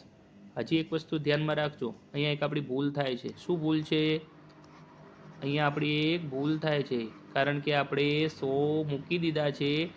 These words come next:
પરંતુ અહીંયા જો એક વસ્તુ ધ્યાનમાં રાખો, અહીંયા બે પોઇન્ટ એક, પોઇન્ટ પછી એક સંખ્યા છે, તો દશાંશમાં શું આવશે?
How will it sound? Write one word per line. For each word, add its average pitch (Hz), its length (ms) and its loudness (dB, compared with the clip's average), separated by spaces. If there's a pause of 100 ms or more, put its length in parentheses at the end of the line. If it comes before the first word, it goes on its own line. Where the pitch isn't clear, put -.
(360)
પરંતુ 147 460 0
અહીંયા 131 300 -2
જો 151 80 4 (100)
એક 127 160 -2
વસ્તુ 135 320 -4
ધ્યાનમાં 143 300 2
રાખો, 147 280 0 (1000)
અહીંયા 151 320 2
બે 147 100 6 (140)
પોઇન્ટ 170 400 0
એક, 160 160 4 (260)
પોઇન્ટ 175 300 2
પછી 202 260 2
એક 202 120 2
સંખ્યા 170 420 0
છે, 131 140 -4
તો 127 140 -4
દશાંશમાં 170 720 0
શું 190 240 0
આવશે? 165 320 -2